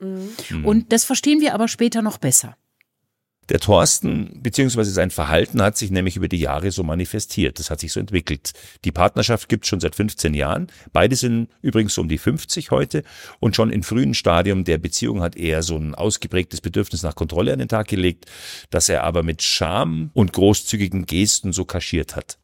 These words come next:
Speaker 1: Martina wiederum, geprägt von einem ziemlich schwierigen Elternhaus, in dem sie ja immer so die Vermittlerin spielte. Das war sozusagen ihre schwere Aufgabe in ihrer Familie,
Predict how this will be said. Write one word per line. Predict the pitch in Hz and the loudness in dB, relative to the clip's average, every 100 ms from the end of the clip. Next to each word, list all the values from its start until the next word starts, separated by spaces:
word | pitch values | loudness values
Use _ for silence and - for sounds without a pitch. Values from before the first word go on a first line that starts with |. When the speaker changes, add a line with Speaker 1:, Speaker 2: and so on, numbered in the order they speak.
| _ _ _ | _ _ _
Speaker 1:
Martina | 180 - 247 311 190 | -4 0 2 4 4
wiederum, | 165 151 156 170 254 | 4 2 2 0 0
geprägt | 208 - 202 233 - | -2 -2 0 0 0
von | - 196 | -4 -2
einem | 170 180 | -2 -2
ziemlich | - 262 269 - | -2 0 0 0
schwierigen | - 226 247 208 | 0 2 2 0
Elternhaus, | - 170 220 233 165 139 135 185 226 - - - - - _ | 0 0 0 0 -4 -6 -2 -2 -2 -8 -14 -20 -20 -20 _
in | 180 | 0
dem | 208 233 233 | 2 2 2
sie | 208 214 220 - | 0 0 0 -2
ja | 185 - | -6 -6
immer | 220 208 | -2 -2
so | 196 | 0
die | 208 | -2
Vermittlerin | - 190 220 - 156 147 | 0 2 2 2 0 0
spielte. | 143 - 135 127 131 - 240 349 - - - - - _ | -4 -6 -4 -2 0 2 0 -2 -16 -20 -20 -20 -20 _
Das | 196 - | 2 2
war | 151 208 | 2 0
sozusagen | 208 - 196 180 185 202 208 | -2 -2 2 4 2 0 -2
ihre | 190 185 | 0 0
schwere | - 185 214 214 | 0 2 2 0
Aufgabe | 147 185 - 170 175 | 0 -2 -2 -2 0
in | 180 | -2
ihrer | - 208 190 | 2 2 2
Familie, | 170 156 147 139 156 190 | 0 -2 -2 -2 0 0